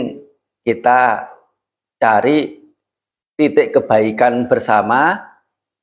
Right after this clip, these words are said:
dan titik kebaikan yang idealnya, titik kebenaran bersama dan titik kebenaran idealnya yang bagaimana.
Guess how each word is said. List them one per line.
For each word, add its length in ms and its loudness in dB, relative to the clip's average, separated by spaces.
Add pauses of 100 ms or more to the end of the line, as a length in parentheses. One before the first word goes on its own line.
(560)
dan 240 2
titik 320 0
kebaikan 560 2
yang 160 -2
idealnya, 960 0 (960)
titik 320 2
kebenaran 600 0
bersama 840 -2 (240)
dan 240 0
titik 320 0
kebenaran 640 0
idealnya 560 0
yang 160 -4
bagaimana. 640 -8